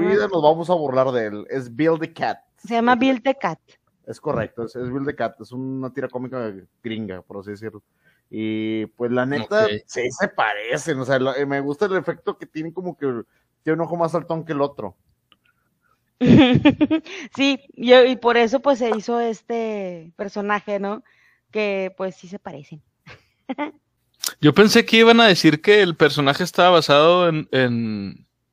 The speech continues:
Speaker 3: o sea, el aspecto en algún personaje, un gato o algo así, pero de Marvel o algo así,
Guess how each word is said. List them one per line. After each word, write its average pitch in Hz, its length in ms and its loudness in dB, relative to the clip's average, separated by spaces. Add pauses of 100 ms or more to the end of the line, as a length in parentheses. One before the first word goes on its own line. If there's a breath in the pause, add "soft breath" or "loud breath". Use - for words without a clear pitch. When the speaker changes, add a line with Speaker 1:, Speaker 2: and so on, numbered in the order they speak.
(220)
Speaker 3:
o 123 80 0
sea, 147 220 6
el 135 140 4
aspecto 147 580 2
en 170 100 -2
algún 147 460 -2
personaje, 143 540 0
un 156 120 -2
gato 139 260 2
o 147 40 4
algo 151 140 2
así, 143 160 0
pero 151 240 0
de 120 100 -2
Marvel 120 540 0
o 120 80 0
algo 135 220 0
así, 135 320 -4